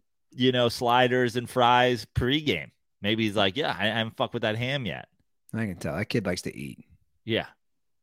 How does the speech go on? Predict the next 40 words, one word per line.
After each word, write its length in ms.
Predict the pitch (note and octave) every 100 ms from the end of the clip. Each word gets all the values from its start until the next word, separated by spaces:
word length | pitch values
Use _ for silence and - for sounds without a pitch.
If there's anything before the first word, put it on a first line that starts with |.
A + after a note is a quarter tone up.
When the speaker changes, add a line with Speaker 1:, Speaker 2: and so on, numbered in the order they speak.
| _ _ _ B2
Speaker 1:
He, 260 | B2 C3
he 280 | C3 A#2+ A2
can 180 | C3 A2+
tell. 400 | A#2+ B2 E3 D3 - _
You 100 | A2+
can 120 | A#2+
tell 360 | A2+ C3+ C3+ B2+
of 180 | A#2+ G#2+
the 240 | A2+ G#2 - - _ _ _
chewing 520 | - - E3 D#3 D3+
part 260 | C#3+ D3 C#3
of 60 | C3
his 120 | B2+
paper 360 | - C3+ C3+
plate 460 | A2+ - A#2+ D3+ - _ _ _ -
Speaker 2:
<laughs> 420 | _ D3+ - -
Speaker 1:
along 380 | A#2 A2 A#2 B2
with 100 | A2+
his 140 | A#2 G#2+
ham 360 | A#2 B2+ D#3
that 80 | C#3
he 80 | A2+
likes 220 | A2 G2+
to 80 | A#2
eat. 280 | A#2 E3 - _ _ _ _ - -
He's 200 | B2 A#2+
eating 280 | C#3 C#3 D3
it 140 | C#3+ -
like, 240 | A#2+ - A2
he's 220 | B2+ B2
eating 240 | C3+ C3+ C#3
it 60 |
like 220 | C3 A#2+ B2
my 140 | A2
dog 480 | F2 G#2 A2 B2 B2+
stealing 500 | - - A#2+ A#2+ A2+
ham 300 | A#2 A2+ A#2
off 180 | G#2+ -
the 100 | F#2+
table. 560 | G#2+ G#2+ C3 F3 F#3